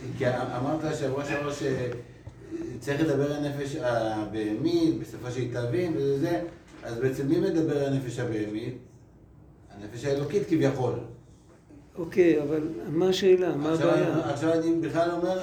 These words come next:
Speaker 1: אתה צריך רגע לגלות את הנפש האלוקית.
Speaker 2: נכון, נכון, צריך
Speaker 1: אז
Speaker 2: שני
Speaker 1: מאיפה
Speaker 2: דברים.
Speaker 1: דיברת?
Speaker 2: על הדרך זה, זה הולך ביחד. אם אתה מתחיל לדבר, אתה מתחיל לדבר הרי עם שכל. השכל של הנפש האלוקית שלך התגלה כבר.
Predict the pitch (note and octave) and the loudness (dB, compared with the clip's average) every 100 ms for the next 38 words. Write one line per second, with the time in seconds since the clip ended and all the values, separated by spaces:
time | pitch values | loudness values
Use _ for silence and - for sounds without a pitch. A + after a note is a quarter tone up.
0 | - C3 C3+ E3 E3 F3+ F3 E3 D3 C#3 | -4 -2 -2 -2 0 0 2 2 2 4
1 | C3+ D#3 F3+ D#3 D#3 E3+ F#3+ F#3 D#3+ C#3+ | 4 4 2 0 0 0 -2 -2 -2 -2
2 | C#3 C#3 G#3 E3 D#3+ D#3+ F#3+ D#3+ C#3+ - | -4 -4 -4 2 2 4 4 2 0 -6
3 | F#3 E3 E3 G3+ F#3 F#3 E3+ G3+ - A#2+ | -2 0 0 2 2 4 4 2 0 0
4 | G3 - F3+ E3 F#3+ G3 G3 A3+ A3 F#3 | 4 6 6 4 2 2 4 4 4 4
5 | A3 G3 D#3+ F3 E3+ F3 F#3 F#3+ F3+ F3+ | 6 4 4 0 2 4 4 4 4 2
6 | E3 D3 B2 - - - - - - - | 2 -2 -6 -10 -18 -20 -20 -20 -18 -4
7 | A3+ B3 A#3+ A3 G#3 - A3+ G#3 D3+ D#3+ | 2 2 2 0 0 -2 -2 0 4 4
8 | D#3+ F3+ D#3 C#3+ - - - - - - | 8 8 6 2 -6 -12 -16 -18 -20 -20
9 | - F#3+ F#3+ - G#3+ F#3 F#3 F#3 E3+ E3 | -8 -6 -4 -4 0 4 6 6 6 6
10 | D#3 - E3 D#3 B2+ - - - - - | 4 2 2 0 -6 -8 -14 -20 -20 -20
11 | - - - E3+ - - A3+ A#3+ G3 G#3 | -20 -20 -16 -8 -4 0 4 4 2 0
12 | G3 G3 F#3+ G3 F3+ E3+ F#3+ F#3 D3+ E3 | 2 0 0 0 0 0 -4 -4 0 0
13 | C#3 C#3+ C#3+ C#3+ C3 | 2 2 2 0 -4